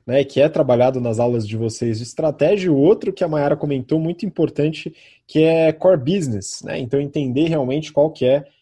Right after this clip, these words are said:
a sua competência principal e, muitas vezes, tomar cuidado ao expandir muito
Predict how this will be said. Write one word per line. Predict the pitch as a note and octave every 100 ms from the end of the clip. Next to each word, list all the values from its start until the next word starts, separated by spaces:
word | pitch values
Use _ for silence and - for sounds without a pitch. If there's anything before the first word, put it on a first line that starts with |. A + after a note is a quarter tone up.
| _ _
a | A2+
sua | - D3+ C#3+
competência | E3 D#3+ D3 C3+ B2+ A#2+ - B2
principal | C#3 C#3 - - C#3+ F3+ - _ _ _ -
e, | C3+
muitas | D3+ D#3+ G#3+ F#3+ C3+
vezes, | A2 A#2+ C#3+ D3 D3+ D3+ _ _ _ -
tomar | C3+ C#3
cuidado | C#3 D3+ A2+ A2+ C3+ C#3
ao | C3+
expandir | C3 - C3+ A#2+ A2
muito | D3 B2+ C3+ C3+ C3 B2+